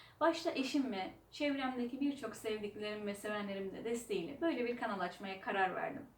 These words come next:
Sizlere de faydalı ve yararlı olabilirsem ne mutlu bana. İnşallah hep beraber olduğumuz sürece mutlu olup daha güzel yüreklere dokunmayı, duygularınıza tercüman olmayı, hislerinize dile getirmeyi, sorunuza çözüm bulmayı istiyorum.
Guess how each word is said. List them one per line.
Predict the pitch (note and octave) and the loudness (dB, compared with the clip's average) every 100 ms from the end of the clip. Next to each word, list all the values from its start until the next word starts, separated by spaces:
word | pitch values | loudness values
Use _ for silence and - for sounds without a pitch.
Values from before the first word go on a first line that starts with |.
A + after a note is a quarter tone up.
| - - | -20 -20
Sizlere | - D4 D4 D#4+ D4 | -12 -4 2 2 2
de | C#4+ | 2
faydalı | B3+ B3 B3 B3 | 4 4 4 2
ve | A#3 | 4
yararlı | G#3 G#3 G3+ G3 | 4 4 4 2
olabilirsem | G3 F#3 F3 - G3 G3+ | -2 -4 -6 -8 -6 -4
ne | G#3 | -4
mutlu | F3+ - F3 | -6 -6 -6
bana. | F#3 F3+ - - - - - - | -6 -6 -10 -18 -20 -20 -20 -4
İnşallah | D#4 F#4+ D#4 G#3+ F#3+ A#3+ | 0 2 4 4 2 0
hep | C#4 | -4
beraber | A#3+ A3+ A3 A#3+ | 2 4 4 2
olduğumuz | A3+ G3+ G3 F3 F3 | 2 2 0 -2 -6
sürece | G3 F#3 F#3 F3 - - - - - - | -8 -8 -8 -10 -12 -18 -20 -20 -20 -2
mutlu | C#4 C#4+ C4+ | 0 2 4
olup | B3 G3+ - - _ - | 4 2 -2 -14 _ 0
daha | B3+ | 4
güzel | C#4 B3+ A#3 A3+ | 6 6 6 6
yüreklere | G#3+ G3+ G#3 G3+ | 4 0 0 0
dokunmayı, | F#3+ G3 F#3+ F3+ - - - _ _ - | -2 -6 -6 -6 -8 -12 -20 _ _ -2
duygularınıza | D4 C#4+ B3+ A3+ G#3+ G#3 | 0 2 4 2 2 -4
tercüman | A3 G3 F#3+ G3 F#3+ F#3 | 0 0 0 -2 -4 -4
olmayı, | E3+ E3+ - - - - | -6 -8 -10 -12 -12 -4
hislerinize | F4 - B3+ A3 G#3+ G#3 | -2 -2 -4 -2 -2 -2
dile | G3+ | -2
getirmeyi, | F3+ F3 - F#3 F3 - - - - | -2 -4 -6 -8 -8 -10 -14 -20 -20
sorunuza | - D#4+ D4+ C4+ A3+ A#3+ | 0 4 6 6 2 -2
çözüm | A#3+ A3+ A3+ G#3 | -2 -4 -2 -2
bulmayı | F3+ F3 | -2 -2
istiyorum. | F3+ - - - | -4 -10 -10 -10